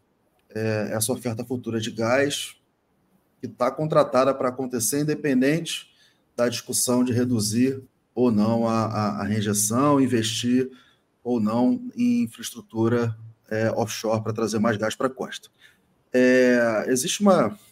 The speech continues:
uma discussão, né, a história do ovo e da galinha, como sempre, que é como que,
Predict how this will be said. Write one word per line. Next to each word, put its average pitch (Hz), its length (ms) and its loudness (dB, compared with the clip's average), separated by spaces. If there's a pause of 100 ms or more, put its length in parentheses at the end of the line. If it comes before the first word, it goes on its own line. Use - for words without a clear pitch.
(600)
uma 107 60 -12
discussão, 120 560 0
né, 113 400 2
a 90 80 -12
história 120 280 -2
do 117 120 0
ovo 127 160 4
e 117 40 -6
da 113 80 2
galinha, 107 360 0
como 147 180 -6
sempre, 139 380 -2 (640)
que - 120 0
é 123 480 2 (240)
como 143 380 2
que, 139 380 0